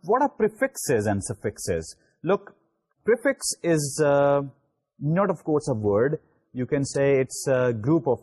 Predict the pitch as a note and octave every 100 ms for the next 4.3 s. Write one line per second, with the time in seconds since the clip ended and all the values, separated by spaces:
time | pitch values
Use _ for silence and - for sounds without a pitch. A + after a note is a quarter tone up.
0 | - F#2 - F2 D#2+ - _ _ _ _
1 | E3+ F#3+ G#3+ G3 _ B3 C4 - C#3 F3
2 | - C3 C#3+ C#3 B2+ A#2 _ E3 F#3+ C#3+
3 | F2 D2+ - _ A#2+ A#2 A2 - - D#3
4 | E3+ A#3